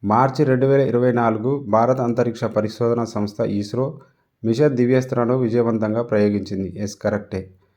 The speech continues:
బి, ఈ నూతన అగ్నిఫై క్షిపణి బహుళ స్వతంత్ర లక్ష్య ఛేదన పునః ప్రవేశ వాహన సాంకేతికతను కలిగి ఉంది. ఎస్. సి, ఈ బహుళ స్వతంత్ర లక్ష్య ఛేదన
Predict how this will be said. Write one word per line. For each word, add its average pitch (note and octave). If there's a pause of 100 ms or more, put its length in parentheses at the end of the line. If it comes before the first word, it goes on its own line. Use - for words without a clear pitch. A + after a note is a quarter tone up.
(360)
బి, B2 (200)
ఈ B2
నూతన C#3 (100)
అగ్నిఫై B2+
క్షిపణి C3 (380)
బహుళ C3+
స్వతంత్ర B2+
లక్ష్య G#2
ఛేదన B2+ (580)
పునః C#3+
ప్రవేశ C3
వాహన A#2+
సాంకేతికతను A#2+
కలిగి G#2+
ఉంది. G2
ఎస్. G#2 (1000)
సి, - (540)
ఈ B2+
బహుళ B2
స్వతంత్ర C#3
లక్ష్య G#2+
ఛేదన B2+